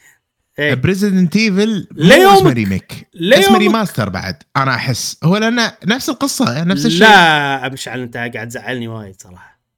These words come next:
Speaker 1: ريزيدنت ايفل
Speaker 2: صدق؟
Speaker 1: ريميك
Speaker 2: م-
Speaker 1: مال، انت شوف، اوكي،
Speaker 2: ما-
Speaker 1: الحين، الحين طلع لي فيديو مقال، الحين، الحين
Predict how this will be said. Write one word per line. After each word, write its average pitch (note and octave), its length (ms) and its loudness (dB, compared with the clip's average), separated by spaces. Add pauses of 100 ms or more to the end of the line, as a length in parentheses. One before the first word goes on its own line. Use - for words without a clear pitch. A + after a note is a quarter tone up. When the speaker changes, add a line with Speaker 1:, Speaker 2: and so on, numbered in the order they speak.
(160)
Speaker 1:
ريزيدنت C#3+ 280 -8
ايفل F3+ 140 0
Speaker 2:
صدق؟ D3 120 -2
Speaker 1:
ريميك G3+ 360 0
Speaker 2:
م- - 100 -20 (640)
Speaker 1:
مال، E3+ 360 -2 (340)
انت D3+ 140 -8
شوف، G3 160 -4
اوكي، F3+ 280 -6
Speaker 2:
ما- E3 360 0
Speaker 1:
الحين، D4 280 0
الحين F#3 240 -4
طلع G3 200 -2
لي F#3 120 -4
فيديو E3 180 -6
مقال، C3 340 -12
الحين، C3 280 -14 (500)
الحين F#3 400 -4